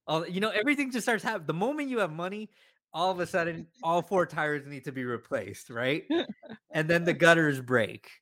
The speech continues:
Speaker 1: And, and it's like, so you never end up putting it towards the things that could actually help you grow. But for some reason, when you have, like, an influx of five thousand dollars, and you're like, "You
Speaker 2: Mm-hmm.
Speaker 1: know what? I need,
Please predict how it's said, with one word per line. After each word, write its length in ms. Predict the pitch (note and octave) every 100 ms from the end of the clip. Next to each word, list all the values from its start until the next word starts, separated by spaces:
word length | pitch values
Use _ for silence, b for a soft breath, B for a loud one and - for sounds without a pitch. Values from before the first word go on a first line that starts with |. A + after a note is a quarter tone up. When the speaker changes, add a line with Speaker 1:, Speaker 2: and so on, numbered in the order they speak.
| _ -
Speaker 1:
And, 160 | E3
and 200 | F3 D#3+
it's 100 | E3
like, 140 | F3+ E3
so 300 | F3+ C#3 D3+
you 120 | D3
never 280 | D3+ F3+ F3+
end 220 | E3+ E3
up 160 | D#3 D3+
putting 260 | - E3 D#3
it 160 | C#3+
towards 260 | - D3 B2+
the 60 | A#2
things 260 | C#3 C3+
that 120 | B2 A2
could 80 |
actually 300 | A#2 A2 A#2+ G#2
help 220 | A#2+ -
you 80 | G#2+
grow. 400 | A2 A#2 C#3 D3+ b b -
But 160 | C3+
for 100 | D3+
some 260 | - E3 C#3+
reason, 580 | D3 E3+ C#3+ B2 A2+ A2 _ _ _ _
when 640 | C3+ C3+ C3 B2 A#2 A2+ _ _ _
you 160 | C3+ C#3+
have, 160 | C#3+
like, 200 | B2 A2 - _ _
an 120 | C3 C3
influx 460 | C#3+ D3 B2+ -
of 80 | A#2
five 200 | C3 B2
thousand 280 | B2 A2+ A#2
dollars, 260 | C3+ B2
and 80 | A2
you're 100 | F#3
like, 60 | B3
"You 60 |
Speaker 2:
Mm-hmm. 60 | G3
Speaker 1:
know 60 | B2+
what? 240 | A#2+ A2+
I 60 | G#2+
need, 340 | A#2+ A#2